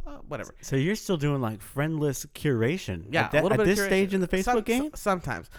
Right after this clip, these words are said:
Speaker 1: A lot
Speaker 2: Okay.
Speaker 1: of, a lot of times I'm like, "Oh, I just didn't see you. You get a pass." A lot of times, like, "You weren't even in that picture." Absolutely a pass. <laughs> You
Speaker 2: Yeah.
Speaker 1: know, it's a picture of your friends or whatever.
Speaker 2: Yeah.
Speaker 1: But, and mo-, it used to be, like,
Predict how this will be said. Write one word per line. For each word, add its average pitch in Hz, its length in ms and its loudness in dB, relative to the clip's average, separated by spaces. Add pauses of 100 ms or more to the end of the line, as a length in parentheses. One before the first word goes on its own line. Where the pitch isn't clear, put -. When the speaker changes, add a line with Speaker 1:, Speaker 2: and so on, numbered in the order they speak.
(160)
Speaker 1:
A 180 40 -6
lot 214 160 2
Speaker 2:
Okay. 214 100 -6
Speaker 1:
of, 185 40 6
a 196 40 8
lot 226 140 6
of - 60 -10
times 240 260 -2
I'm 185 80 -8
like, 170 260 -8
"Oh, 196 160 0
I 170 120 4
just 160 160 -4
didn't 160 120 -6
see 139 220 -4
you. 131 200 -4 (280)
You 143 100 -10
get 135 140 0
a - 20 -6
pass." 98 380 -2 (240)
A - 60 -6
lot 185 140 2
of - 60 -8
times, 175 240 -2
like, 151 160 -6 (100)
"You 220 120 -6
weren't 220 120 2
even 190 140 -4
in 226 100 -4
that 139 140 -2
picture." 139 440 -6 (500)
Absolutely 180 420 0
a 104 60 -6
pass. - 380 -6
<laughs> - 40 -16
You 139 80 -6 (140)
Speaker 2:
Yeah. 101 140 -2
Speaker 1:
know, 107 80 -8
it's - 100 -10
a 165 40 -6
picture 185 220 -6
of 160 40 -4
your 151 100 -6
friends 151 260 -6
or 131 60 -8
whatever. 123 240 -8
Speaker 2:
Yeah. 101 100 -8 (240)
Speaker 1:
But, - 400 -2
and 196 220 -4 (480)
mo-, 202 320 0
it 175 100 2
used 190 260 -4
to 233 60 -6
be, 170 260 -4
like, 107 200 -6